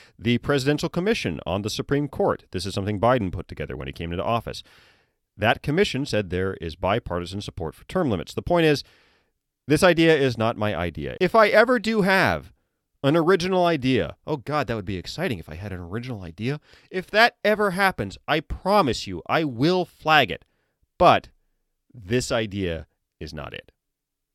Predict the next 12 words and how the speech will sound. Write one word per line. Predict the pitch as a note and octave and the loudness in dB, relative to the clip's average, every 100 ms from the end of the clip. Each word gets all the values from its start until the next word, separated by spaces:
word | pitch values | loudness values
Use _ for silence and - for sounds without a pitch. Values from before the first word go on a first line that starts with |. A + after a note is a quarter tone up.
| _ _ _ _ _ _ _ _ _ | _ _ _ _ _ _ _ _ _
So | - | -2
when | D#3+ | 2
you | D#3+ | 2
try | D#3 G#3+ | 0 0
to | G3+ | 2
match | D#3 D3 | 0 0
the | D3 | -2
idea | B2+ G#2+ G2 F#2+ | -2 0 0 0
of | E2+ E2 - | -2 -6 -6
eighteen-year | A2 - A2 G2 F#2 F#2 F#2 A#2+ _ | -8 -6 -6 -4 -2 -4 -6 -12 _
term | - F#2+ | -6 -6
limits | E2+ D2+ D2 | -6 -8 -10